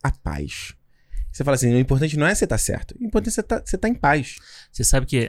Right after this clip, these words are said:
Speaker 2: aí eu e a Renata, a gente tava olhando um carro lá, né? Que a gente tava
Speaker 1: É.
Speaker 2: falando que era o po-, o
Speaker 1: O, o, o
Speaker 2: O
Speaker 1: Mini Cooper?
Speaker 2: É, o Mini Cooper, que era o,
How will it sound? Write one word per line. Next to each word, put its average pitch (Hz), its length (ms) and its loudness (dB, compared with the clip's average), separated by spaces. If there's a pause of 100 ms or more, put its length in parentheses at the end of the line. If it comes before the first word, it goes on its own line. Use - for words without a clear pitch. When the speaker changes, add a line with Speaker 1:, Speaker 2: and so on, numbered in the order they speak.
Speaker 2:
aí 113 140 0
eu 110 100 4
e 110 60 6
a - 20 4
Renata, 110 280 2
a - 20 -2
gente 104 100 -4
tava 107 160 0
olhando 107 200 2
um 107 40 0
carro 101 360 -2
lá, 110 160 0
né? 101 100 -2
Que - 140 -6
a 98 40 0
gente 98 140 -4
tava 104 160 -2
Speaker 1:
É. 92 80 -2
Speaker 2:
falando 104 240 -2
que 101 100 -6
era 104 160 0
o 110 80 -2
po-, - 300 -4
o 110 420 -8 (440)
Speaker 1:
O, 95 200 -2
o, 85 600 -6
o - 20 -2
Speaker 2:
O 104 40 4
Speaker 1:
Mini 107 140 4
Cooper? 123 380 4
Speaker 2:
É, 120 140 4
o 101 60 0
Mini 107 200 -2
Cooper, - 220 -6
que 113 80 -6
era 117 120 0
o, 110 240 -6